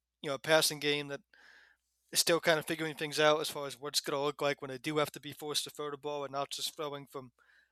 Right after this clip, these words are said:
ahead and protecting the lead. So, of all the games for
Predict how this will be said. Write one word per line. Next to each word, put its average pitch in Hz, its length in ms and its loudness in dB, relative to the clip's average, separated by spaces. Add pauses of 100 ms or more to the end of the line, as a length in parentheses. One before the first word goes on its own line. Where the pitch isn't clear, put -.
ahead 156 480 4
and 127 220 -8 (400)
protecting 160 460 0
the 139 100 -2
lead. 151 400 2
So, 143 300 2 (460)
of 170 100 -2
all 220 180 8
the 214 80 6
games 196 360 6
for 165 260 -2